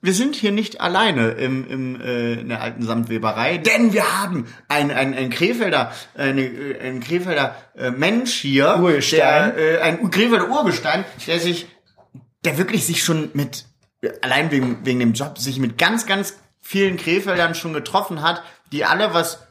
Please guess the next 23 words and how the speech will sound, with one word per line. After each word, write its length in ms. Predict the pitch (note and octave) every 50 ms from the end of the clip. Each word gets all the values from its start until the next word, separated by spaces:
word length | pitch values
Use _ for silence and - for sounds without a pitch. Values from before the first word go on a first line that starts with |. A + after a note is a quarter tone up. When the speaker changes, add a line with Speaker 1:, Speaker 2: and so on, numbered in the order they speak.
| _ _ -
Speaker 1:
auch 180 | D#3+ G3 G#3 G3+
was 220 | - - - -
Tolles 480 | - - E3 G3 A#3 F#3 B2+ A#2 - -
in 240 | - - C3 B2
Krefeld 440 | A#2 B2 B2+ B2+ A#2+ - A#2+ A2+ A#2
machen. 340 | A#2 G#2+ A2+ B2 E3+ G3+ G#3+ - - - - - - - - _ _ -
Da 180 | F3 E3 F#3+
geht's 200 | F#3+ G3+ G3+ G3
aber 160 | F#3+ E3+ E3+ D#3
dann 180 | D#3 D3+ B2
eher 260 | - D#3 E3+ D#3+ - C3+
um 100 | D3 D3
das, 260 | C#3 C3+ C3 - -
äh, 240 | - - C#3 C3+ B2
Schriftliche 600 | - - - F#3 G#3 G3 - D#3+ D3 C3 B2 C3+ C3
und 80 | C3 C3+
nicht 180 | D3 C#3 - C#3
das, 220 | B2+ A2 - - - - - _ _ _
äh, 500 | - C3 C3 B2 B2 B2 A#2+ A#2 A#2 A#2
die 140 | A#2+ A#2 A#2+
Podcast-Aufnahme. 1040 | A#2 A#2 B2 D#3 D#3+ - - B2+ A2 G#2+ - - G#2 G#2+ - - A#2 G#2+ A2 B2 B2+
Denn, 340 | A#2+ D3 E3+ F#3 G3 G3 -
äh, 260 | - E3 E3 E3